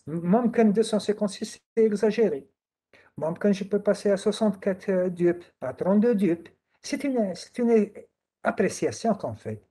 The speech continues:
tout simplement. Mais il faut prévoir un petit espace. Euh, euh, شوفي,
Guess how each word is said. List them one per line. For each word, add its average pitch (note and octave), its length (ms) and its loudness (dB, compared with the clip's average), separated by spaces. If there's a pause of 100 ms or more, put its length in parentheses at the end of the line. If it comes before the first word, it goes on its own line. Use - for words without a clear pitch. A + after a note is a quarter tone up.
(160)
tout A3 120 0
simplement. A#2 540 -10 (300)
Mais G#3+ 300 0
il G3 40 0
faut F#3 140 -4
prévoir F3 440 0
un G3+ 100 2
petit F#3+ 260 -6
espace. - 400 -10 (360)
Euh, E3 40 2
euh, D#3+ 380 0
شوفي, F#3+ 540 0